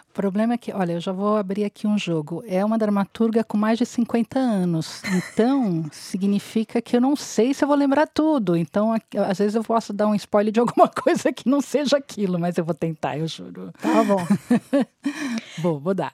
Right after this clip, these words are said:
Speaker 1: Vamos lá.
Speaker 2: Em uma frase, assim, curta, se tivesse que definir sobre o que que é a sua peça.
Speaker 1: A Casa de Tolerância é sobre esse universo da mulher entendida como um corpo, como um objeto,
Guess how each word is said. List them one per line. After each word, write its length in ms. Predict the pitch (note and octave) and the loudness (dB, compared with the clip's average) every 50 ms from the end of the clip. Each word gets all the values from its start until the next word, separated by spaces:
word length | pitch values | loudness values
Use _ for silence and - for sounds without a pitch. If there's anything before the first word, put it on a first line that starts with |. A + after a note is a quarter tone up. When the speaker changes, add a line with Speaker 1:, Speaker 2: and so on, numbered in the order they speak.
| _ _ | _ _
Speaker 1:
Vamos 220 | - E3+ F3 F#3+ G3+ | -6 -4 -2 0 0
lá. 180 | E3 C3 - - _ _ _ _ | 0 -2 -4 -10 _ _ _ _
Speaker 2:
Em 240 | - A#3 A#3 C4 D4 | 0 2 2 4 4
uma 180 | D4+ D#4 D#4 | 4 4 2
frase, 580 | B3+ - - - A3 G#3+ A3 A3+ B3 B3+ A3+ A#3+ | 2 0 0 2 4 4 4 4 4 2 2 0
assim, 340 | B3 - - - B3 A#3 G3+ | -2 -2 0 0 0 0 0
curta, 420 | F3+ - C4 B3+ G#3+ F#3 - F#3 F3 | 0 2 2 2 2 2 0 -2 -4
se 100 | - - | -4 -4
tivesse 340 | - A#3+ G#3 A3+ A#3 - | -4 0 0 0 0 0
que 60 | - B3+ | 0 0
definir 460 | A3+ B3+ - - - C4 G#3+ F#3+ F3+ | 0 0 0 0 2 2 4 2 2
sobre 240 | - - G#3+ G3 G#3+ | 0 0 0 0 0
o 20 | |
que 80 | - C#4+ | 0 0
que 60 | - | 0
é 40 | C4+ | 0
a 20 | |
sua 100 | - B3+ | -2 -4
peça. 400 | - - - C3+ - - - - - _ _ _ _ _ _ - - - - - - - _ _ _ _ _ _ _ _ _ _ _ | -4 -6 -8 -10 -12 -14 -16 -16 -20 _ _ _ _ _ _ -20 -20 -20 -20 -20 -20 -20 _ _ _ _ _ _ _ _ _ _ _
Speaker 1:
A 60 | - | -4
Casa 280 | - D#3+ D#3+ D3+ E3 D#3+ | -2 -2 0 0 -2 -4
de 120 | - - | -6 -6
Tolerância 640 | - D#3 D3 C#3+ C#3 D3+ D#3 F#3 F#3 - - D#3 C3 A#2+ - _ _ _ _ _ _ _ _ | -6 -4 -4 -2 -2 -2 -2 -4 -4 -4 -6 -6 -6 -8 -12 _ _ _ _ _ _ _ _
é 300 | - D#3+ D#3 D#3+ E3+ F#3 | -2 0 0 0 0 -2
sobre 420 | F#3 - - - G#3+ F#3+ F3 F3 F#3+ | -4 -6 -6 -6 -4 -4 -2 -4 -4
esse 200 | F3+ - - G3 | -4 -4 -6 -6
universo 640 | F#3 F3 C#3+ C#3+ D#3+ D#3+ E3 F3+ F3+ - - A3 | -6 -6 -6 -4 -4 -2 -2 -4 -4 -6 -10 -10
da 160 | F#3 E3+ F3+ F3+ | -6 -4 -2 -2
mulher 540 | F3+ E3+ D#3 D3+ D3 D3+ D3+ D#3 F3 F3 - - - _ _ _ _ _ _ - - - - - - - - - - - _ _ _ - | -2 -2 -2 -2 -2 -2 -4 -4 -6 -8 -10 -16 -20 _ _ _ _ _ _ -20 -20 -20 -20 -20 -20 -20 -20 -20 -20 -20 _ _ _ -8
entendida 540 | G3 F3 - F#3+ F#3+ F3+ D#3+ F#3 F3 F#3+ | -8 -4 -2 -2 -2 0 -2 -2 -4 -4
como 320 | - - - G3+ G3 F#3 F#3 | -6 -4 -2 -2 0 0 0
um 120 | F3+ F3 | -2 -4
corpo, 580 | - - - - F3+ F3+ F#3 F#3 - _ - G3+ | -6 -6 -2 0 0 0 0 -2 -4 _ -16 -16
como 260 | - - F#3+ F#3 F3 | -10 -8 -6 -4 -4
um 80 | F3 E3+ | -4 -4
objeto, 720 | E3 D3 D3 C#3 D3 C#3 C#3 C#3+ C#3 - - - A3+ G#3+ | -4 -6 -6 -4 -2 -2 -2 -4 -8 -10 -12 -12 -12 -12